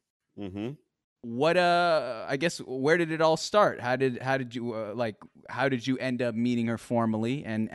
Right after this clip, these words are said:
Speaker 2: and how did this relationship become quote unquote official?
Speaker 1: Um, I believe I was playing Breakfast at Tiffany's on a guitar.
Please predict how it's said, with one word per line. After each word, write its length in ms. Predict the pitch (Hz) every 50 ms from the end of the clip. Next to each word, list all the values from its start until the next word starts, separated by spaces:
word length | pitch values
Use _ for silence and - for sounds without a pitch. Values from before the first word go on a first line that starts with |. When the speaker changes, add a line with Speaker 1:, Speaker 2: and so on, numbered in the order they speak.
| 107 117
Speaker 2:
and 160 | 110 104 101
how 160 | 104 120 117
did 140 | 117 117 107
this 180 | 110 107 - 110
relationship 580 | 110 107 107 107 107 - 107 101 - 104 101
become 440 | 101 104 - - 107 101 98 98 101
quote 200 | - - 104 101 95
unquote 340 | 98 104 104 101 98 95 98
official? 500 | - - 131 135 139 - 90 85 - - _ _ _ _ _ _ _ _ _ _ _ _ _ _ _ _ _ _ _ _ _ _ _ _ _ - - - - - 104 - - - -
Speaker 1:
Um, 600 | 92 95 95 92 92 92 92 92 92 92 95 - - _ _ _ _ _ - - - 381 - 175 - - _ _ _ _ _ _ _ _ _ _ _ _ _ _ _ _ _ _ _ _ _ _ _ _ _ _ _
I 60 | 107 104
believe 400 | 101 104 104 104 120 135 131 135
I 60 | 123
was 140 | 113 104 -
playing 340 | - - 110 107 101 90
Breakfast 480 | 78 - 92 98 - - - 101 - -
at 100 | 80 -
Tiffany's 480 | - - 104 - - 95 85 85 85 87
on 100 | 85 85
a 40 | 85
guitar. 480 | 85 78 - 92 85 80 80 82 82